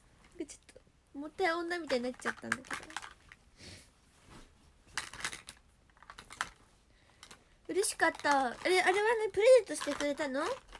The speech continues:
ともきが。それお願いしてたの？昨日、あれ？なんでそれ？ってことは、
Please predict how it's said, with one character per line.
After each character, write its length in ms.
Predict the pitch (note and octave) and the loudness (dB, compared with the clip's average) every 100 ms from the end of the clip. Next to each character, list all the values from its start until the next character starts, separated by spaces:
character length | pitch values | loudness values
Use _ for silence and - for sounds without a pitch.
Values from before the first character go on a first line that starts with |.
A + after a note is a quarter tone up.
| - | -10
と 80 | |
も 120 | C4 A#3+ | -10 -10
き 160 | - | -14
が。 100 | - - - - - | -18 -18 -20 -20 -16
そ 100 | F4 | -8
れ 60 | |
お 120 | E4 C#4 | -4 -4
願 240 | E4 F4+ | -2 -2
い 20 | |
し 60 | F4 | -2
て 100 | E4 | -8
た 140 | B3 | -10
の？ 220 | G#3+ B3 D#4+ C4+ B3+ _ | -10 -10 -14 -16 -18 _
昨 120 | - | -8
日、 60 | F#4+ A#4+ A4+ | -4 -4 -4
あ 80 | A#4+ | -4
れ？ 80 | A4+ D#5+ - - - | -4 -6 -10 -12 -2
な 100 | D#5 | -2
ん 40 | |
で 80 | D5+ | 0
そ 100 | C5 | 0
れ？ 100 | A4+ A4 A#4 | 2 2 0
っ 20 | |
て 120 | E4+ | -6
こ 120 | D4+ | -8
と 140 | C#4 C#4+ | -4 0
は、 400 | C#4 D#4 A#3+ | 2 2 0